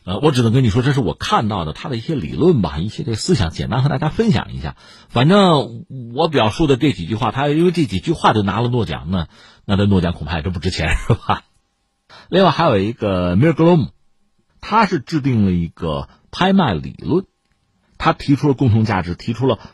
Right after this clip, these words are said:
不同投标人之间的私人价值，分析了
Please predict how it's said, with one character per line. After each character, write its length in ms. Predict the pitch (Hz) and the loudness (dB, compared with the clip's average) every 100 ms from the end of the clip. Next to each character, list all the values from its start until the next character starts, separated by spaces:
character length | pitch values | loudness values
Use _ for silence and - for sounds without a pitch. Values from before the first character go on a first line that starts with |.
| - | -4
不 100 | 214 | -2
同 220 | 123 151 | 0 0
投 220 | - 160 | 0 -2
标 180 | 160 151 | 0 0
人 160 | 139 143 | 0 -2
之 180 | - | -6
间 400 | 147 - 160 151 | -12 -4 0 2
的 100 | 120 | 0
私 360 | 87 - 202 254 | -2 -4 -4 -2
人 180 | 98 76 | 0 -2
价 220 | 90 67 | -4 -6
值， 220 | - - _ _ _ | -12 -20 _ _ _
分 300 | - 190 185 | 2 4 6
析 140 | 147 | 4
了 180 | 123 | 0